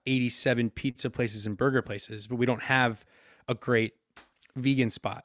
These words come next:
You know, we've got this new one that just opened, and, like, I mean, Jesus, they're trying, but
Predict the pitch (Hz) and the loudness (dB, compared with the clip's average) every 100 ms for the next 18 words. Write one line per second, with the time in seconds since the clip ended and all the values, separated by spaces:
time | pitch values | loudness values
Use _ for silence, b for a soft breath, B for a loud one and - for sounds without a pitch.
0 | - 123 104 120 131 127 117 - 131 143 | 0 2 2 0 2 2 2 4 6 6
1 | 117 107 - 151 131 113 107 107 120 104 | 4 0 0 2 2 0 -2 -2 -4 -4
2 | - _ _ _ _ _ 127 117 104 - | -8 _ _ _ _ _ -2 -2 -2 0
3 | 175 127 107 - - 120 117 - 156 170 | 2 2 0 -4 -6 -4 -4 0 6 6
4 | 170 107 90 110 98 | 6 2 -2 -8 -8